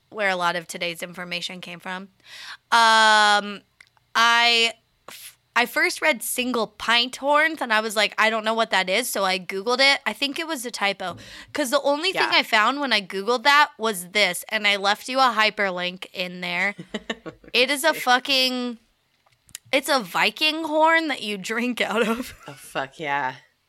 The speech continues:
Speaker 2: Ooh, can we buy these? Oh,
Speaker 1: Yeah.
Speaker 2: yeah.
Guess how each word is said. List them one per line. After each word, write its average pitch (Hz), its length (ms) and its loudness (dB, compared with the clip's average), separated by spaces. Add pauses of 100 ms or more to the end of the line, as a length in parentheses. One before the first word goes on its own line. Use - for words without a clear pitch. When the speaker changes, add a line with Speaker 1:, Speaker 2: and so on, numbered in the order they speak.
(1300)
Speaker 2:
Ooh, 170 480 -4
can 170 140 -4
we 190 160 0
buy 147 240 6
these? 240 420 0
Oh, 180 180 6
Speaker 1:
Yeah. 254 260 6
Speaker 2:
yeah. 156 360 8